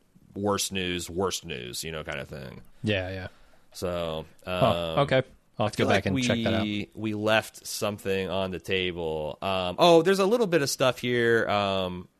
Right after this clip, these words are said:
Speaker 1: we can talk about Rod, uh, Larry and Darlene.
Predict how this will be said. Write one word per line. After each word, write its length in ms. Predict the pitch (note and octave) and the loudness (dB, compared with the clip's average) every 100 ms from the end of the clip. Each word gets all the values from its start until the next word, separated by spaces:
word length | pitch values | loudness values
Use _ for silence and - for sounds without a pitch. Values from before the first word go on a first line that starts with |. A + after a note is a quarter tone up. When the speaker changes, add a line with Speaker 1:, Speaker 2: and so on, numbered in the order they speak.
| - | -20
Speaker 1:
we 420 | - - - - C#3 | -20 -20 -14 -6 6
can 20 | |
talk 220 | E3+ E3 | 6 8
about 460 | D3 C#3 B2 - G#2+ | 8 8 8 4 4
Rod, 380 | A#2+ B2+ A2 | 6 6 4
uh, 340 | A#2 G#2+ G2+ G2 | 2 4 4 4
Larry 320 | A#2 B2 A#2+ | 4 4 4
and 80 | G#2+ | 2
Darlene. 600 | G#2 G2+ F2+ D2 B1 | 4 4 0 -6 -10